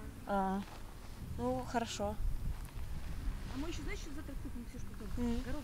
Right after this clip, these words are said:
Speaker 1: детский, сахарный.
Speaker 2: А, можно такой,
Speaker 1: Вот
Speaker 2: да.
Speaker 1: надо купить.
Speaker 2: Давай. Зёрна, вот который свой горох, он такой неровненький, а который покупной, он ровный.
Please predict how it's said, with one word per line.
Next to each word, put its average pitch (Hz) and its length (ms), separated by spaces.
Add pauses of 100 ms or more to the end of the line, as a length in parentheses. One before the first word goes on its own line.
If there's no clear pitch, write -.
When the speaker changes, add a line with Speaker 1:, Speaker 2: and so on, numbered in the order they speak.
(120)
Speaker 1:
детский, - 340 (240)
сахарный. 262 200 (240)
Speaker 2:
А, 214 260
можно 233 340
такой, 240 300
Speaker 1:
Вот 226 80
Speaker 2:
да. 214 60
Speaker 1:
надо 277 160
купить. - 280 (220)
Speaker 2:
Давай. 214 300 (920)
Зёрна, 247 560
вот 214 140
который 233 380
свой 254 460
горох, 247 480
он 208 140
такой 226 280
неровненький, 220 840
а 214 160
который 233 340
покупной, 247 560
он 214 180
ровный. 196 520